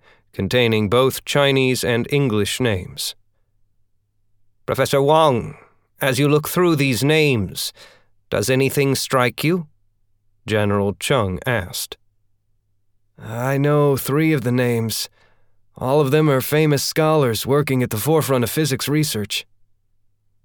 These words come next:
Wang was a little distracted. His eyes locked onto the last name on the list. In his mind, the two characters took on a different tint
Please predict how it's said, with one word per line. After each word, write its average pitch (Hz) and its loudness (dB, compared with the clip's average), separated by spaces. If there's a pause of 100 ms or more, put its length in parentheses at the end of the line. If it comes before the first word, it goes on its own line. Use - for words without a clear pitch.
(400)
Wang 113 4
was 104 0
a 110 0
little 131 0
distracted. 131 -2 (600)
His 123 -2
eyes 156 2
locked 135 0
onto 135 2
the 110 2
last 131 0
name 127 2
on 110 2
the 120 2
list. - -2 (720)
In 113 -2
his 151 0
mind, 143 0 (240)
the - -14
two 156 -2
characters 120 0
took 127 -2
on 123 2
a 117 2 (140)
different 147 -2
tint 131 -2